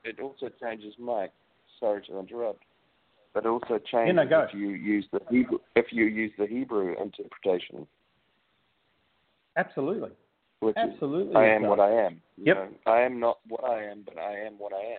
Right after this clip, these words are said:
Speaker 1: am."
Speaker 2: Absolutely. So everything is interpretable, and so this whole stuff that you've been fed of, you know, you have to be a hundred percent right and all of that sort of stuff, it's not true. I mean, if you go through life,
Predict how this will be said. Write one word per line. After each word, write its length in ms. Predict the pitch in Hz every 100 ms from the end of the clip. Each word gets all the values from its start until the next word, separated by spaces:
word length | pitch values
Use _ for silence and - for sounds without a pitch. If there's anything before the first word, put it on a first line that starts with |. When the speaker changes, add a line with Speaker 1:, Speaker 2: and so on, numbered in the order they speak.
| 85 _ _ _ _ _ _ _ -
Speaker 1:
am." 80 | - _ _ _ _ _ _ _ _ _ _ 139
Speaker 2:
Absolutely. 640 | 143 - 120 139 165 92 - _ _ _ - - _ _ -
So 320 | 143 143 143 - _ -
everything 500 | 185 185 - 143 131
is 100 | 117
interpretable, 800 | 117 107 139 143 147 117 113 -
and 180 | 135 131 -
so 280 | 143 139 135 - _ -
this 120 | 160
whole 360 | - 185 202 180 -
stuff 280 | 160 147 139
that 80 |
you've 240 | 127 139 139
been 180 | 127 123 -
fed 220 | 135 131
of, 220 | 127 113 - _ _ -
you 80 | 131
know, 80 | 127
you 140 | 120
have 260 | 139 139 -
to 60 |
be 80 | 131
a 40 | 120
hundred 320 | 131 135 127
percent 380 | 120 - 131 120
right 400 | 117 127 127 127
and 100 | 127
all 200 | 127 147
of 60 | 127
that 200 | 131 -
sort 140 | 147 127
of 80 | -
stuff, 220 | 151 135 -
it's 160 | -
not 260 | 208 214 - -
true. 340 | 185 196 101 - - - _ -
I 40 |
mean, 160 | 147 147
if 120 | 143
you 100 | 180
go 200 | 160 151 -
through 160 | 139 120
life, 260 | 127 131